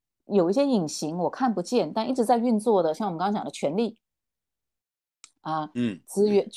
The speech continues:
Speaker 1: 资源的分配等等。那么因为能够看到这些本质，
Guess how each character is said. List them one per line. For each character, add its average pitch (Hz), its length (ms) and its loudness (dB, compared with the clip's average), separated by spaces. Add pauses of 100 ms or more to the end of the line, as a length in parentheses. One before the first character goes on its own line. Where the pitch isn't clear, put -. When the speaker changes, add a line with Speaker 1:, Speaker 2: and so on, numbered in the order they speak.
(100)
Speaker 1:
资 202 240 0
源 175 220 4
的 175 100 2
分 202 240 0
配 196 320 2
等 156 300 -2
等。 - 320 -2 (420)
那 233 140 2
么 208 420 2
因 339 220 -2
为 311 160 4
能 185 160 2
够 220 100 4
看 247 320 0
到 208 160 2
这 190 140 2
些 190 260 0
本 156 320 0
质， - 320 0